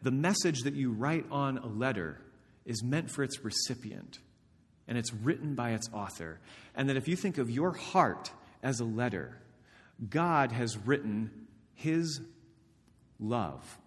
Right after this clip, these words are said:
on your heart. If you have accepted Jesus Christ, then the testimony of salvation through Jesus is written on your heart,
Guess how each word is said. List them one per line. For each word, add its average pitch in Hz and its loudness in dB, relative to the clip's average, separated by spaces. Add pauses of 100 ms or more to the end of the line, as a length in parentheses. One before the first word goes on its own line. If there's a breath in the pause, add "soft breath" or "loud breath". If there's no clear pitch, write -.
on 107 -2 (100)
your 95 -2 (140)
heart. 85 -8 (1120 soft breath)
If 120 -4
you 151 4 (120)
have 117 0
accepted 120 0
Jesus 117 0
Christ, 135 -2
then 120 0
the 113 2
testimony 117 0
of 110 0
salvation 120 0
through 151 0
Jesus 135 0 (800 soft breath)
is 123 2
written 175 4
on 147 2
your 127 4
heart, - -6